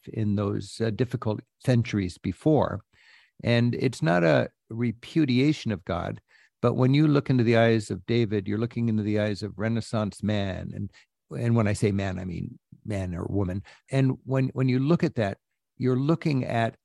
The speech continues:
a new attitude, a new confidence. Again, not a repudiation of God, but a, a recognition that the best way to glorify God is not to bow down in church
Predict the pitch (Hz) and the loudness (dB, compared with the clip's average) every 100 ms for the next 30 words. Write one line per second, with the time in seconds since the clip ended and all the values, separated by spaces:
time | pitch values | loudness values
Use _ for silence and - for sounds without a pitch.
0 | - 110 107 135 147 - 123 123 98 - | -8 -4 0 0 0 -2 -2 0 -2 -6
1 | 92 107 123 120 - - 131 - 110 - | -8 -4 -2 -2 -4 0 0 0 -4 -4
2 | - - - - _ - 123 127 107 127 | -12 -20 -20 -20 _ -2 2 2 4 4
3 | 147 139 147 135 127 - 113 101 95 95 | 4 4 2 2 2 0 -4 -2 -2 -2
4 | 104 - 113 - 113 107 110 131 - 107 | -6 -4 -6 -4 -4 -2 0 0 0 -2
5 | 123 120 117 104 95 - 151 - 139 127 | -2 -2 -6 -6 -8 -4 -4 -2 0 0
6 | 110 117 120 113 107 117 120 98 101 _ | 2 2 2 0 -2 0 0 0 -4 _
7 | _ _ _ - 110 131 123 117 92 _ | _ _ _ -8 -2 -2 -2 -4 -6 _
8 | _ - 120 127 120 110 110 117 90 95 | _ -4 2 2 2 2 2 2 0 -6
9 | 92 - 123 113 - | -10 -4 -2 -2 -6